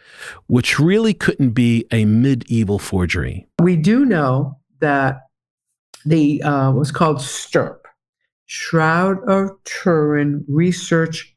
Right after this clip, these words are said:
Speaker 2: Project, that was first started in nineteen seventy-eight. It's the only, to this day, the only comprehensive scientific study of the shroud. It's a hands-on for a hundred twenty hours.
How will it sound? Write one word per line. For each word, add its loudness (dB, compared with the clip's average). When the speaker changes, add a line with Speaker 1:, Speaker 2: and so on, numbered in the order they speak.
Speaker 2:
Project, -2
that 0
was -2
first -4
started 0
in 2
nineteen 0
seventy-eight. 0
It's -20
the -2
only, 2
to -2
this -2
day, 0
the -4
only 0
comprehensive 0
scientific -2
study -2
of 0
the 0
shroud. -2
It's -4
a -2
hands-on 0
for -2
a 0
hundred 2
twenty 0
hours. -2